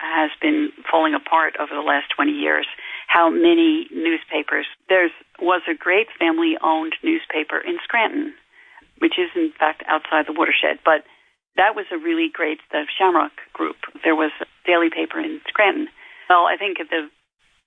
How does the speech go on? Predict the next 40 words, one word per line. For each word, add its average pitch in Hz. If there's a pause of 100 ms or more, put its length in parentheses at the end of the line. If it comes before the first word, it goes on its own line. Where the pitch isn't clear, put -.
in 202
the 190 (260)
autumn, 262 (220)
early, 220
late 208
summer, 233
something 214
like 220
that, 220 (420)
um, 185 (640)
the 196
Alden 196 (100)
Capital 180
Group 156 (440)
bought 165
it. - (760)
Now, 160
obviously, 156 (100)
some 165
members, 156 (180)
the, 151
all 165
the 185
members 147
of 143
the -
board 156
had 151
to 147
agree 170
to 165
this, 143 (320)
or 147
the 147
majority 156
did. - (400)
I 170
think 170
the 143
family 170